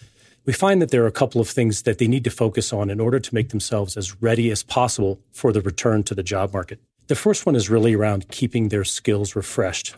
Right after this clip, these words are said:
What we've noticed is that, of course, the work world is constantly in change and transformation. And the best leaders, when they're in their roles, are always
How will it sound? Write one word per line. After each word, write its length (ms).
What 100
we've 160
noticed 380
is 100
that, 160
of 140
course, 420
the 80
work 260
world 160
is 120
constantly 560
in 400
change 440
and 120
transformation. 800
And 140
the 80
best 240
leaders, 400
when 140
they're 100
in 240
their 120
roles, 560
are 120
always 460